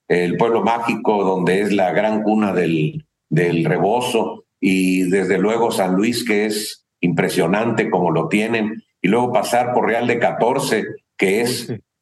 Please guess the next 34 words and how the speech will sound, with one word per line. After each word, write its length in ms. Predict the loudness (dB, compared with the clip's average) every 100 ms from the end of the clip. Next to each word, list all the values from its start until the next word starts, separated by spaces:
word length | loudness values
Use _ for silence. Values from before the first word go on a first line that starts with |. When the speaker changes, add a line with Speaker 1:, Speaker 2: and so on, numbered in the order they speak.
| -2
Speaker 1:
meterse 540 | -2 0 0 0 0
al 180 | -2 0
túnel 360 | 2 2 0
del 200 | 0 -2
tiempo. 260 | 0 0 0
Además 300 | 0 -2 0
fue 300 | 0 0 0
el, 240 | -2 -4 -2
el, 240 | -2 0 0
el, 300 | 0 -2 -4
el, 280 | -2 -2 -4
el 280 | -2 -2 -2
túnel 340 | 0 2 2 0
del 180 | 0
Orrio, 440 | 0 0 -2 -2 -6 -16 _
es 260 | -2 -2 0
el 560 | 0 0 0 -2 -4 -8 _
más 300 | 0 0 0
antiguo 680 | -2 0 0 0 0 -4 -10 _ _ -4
de 560 | -2 0 0 2 0
América, 800 | 0 0 0 0 0 0 -2 -8 -14 _
eh, 420 | -2 0 0 0
hecho 220 | -2 0 0
a 60 |
mano, 500 | 0 0 0 -2 -6 -14 -20 -10
y 400 | -2 0 2 0 0
es 140 | 0
el 140 | 0
túnel 300 | 2 2 2
del 240 | 0 -2 0
tiempo. 580 | 0 0 0 -2 -2 -8
O 40 |
sea, 360 | -10 -4 -2 0
ahí, 480 | 2 0 0 -4